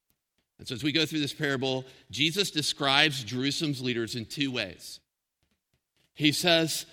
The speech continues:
"They are like wicked tenants," verses one through nine, and "they are like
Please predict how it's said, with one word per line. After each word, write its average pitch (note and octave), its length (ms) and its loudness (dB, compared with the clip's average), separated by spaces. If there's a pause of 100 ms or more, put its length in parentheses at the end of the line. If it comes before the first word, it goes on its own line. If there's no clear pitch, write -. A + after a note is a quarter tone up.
(140)
"They D#3 200 4
are F#3 100 4
like C#3+ 240 0 (180)
wicked E3+ 480 2
tenants," C#3+ 680 -2 (100)
verses B2+ 380 -6
one C3 180 -4
through D3 180 -4
nine, A2 360 -6 (1500)
and C3+ 240 2
"they D#3+ 260 6
are E3+ 140 2
like C#3 280 4